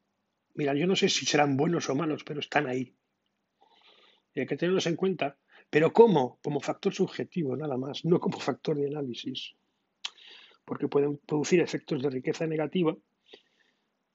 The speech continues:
o efectos de riqueza positiva. Y esto tiene que influir. Entonces, hasta aquí los austriacos empiezan a entrar un poquito.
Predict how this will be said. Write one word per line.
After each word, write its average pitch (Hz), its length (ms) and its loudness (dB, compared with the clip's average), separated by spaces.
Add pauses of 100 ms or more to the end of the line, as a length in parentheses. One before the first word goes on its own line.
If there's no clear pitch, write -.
(120)
o 180 120 2
efectos 156 360 0
de 147 60 4
riqueza 131 380 -4
positiva. 131 640 -8 (1400)
Y 170 180 4
esto 185 200 4
tiene 202 240 6
que 156 100 0
influir. 139 460 0 (1400)
Entonces, 196 320 2
hasta 190 160 2
aquí 226 120 4
los 220 180 8
austriacos 196 420 2
empiezan 185 480 4
a - 20 2
entrar 165 240 0
un 185 160 2
poquito. - 500 -4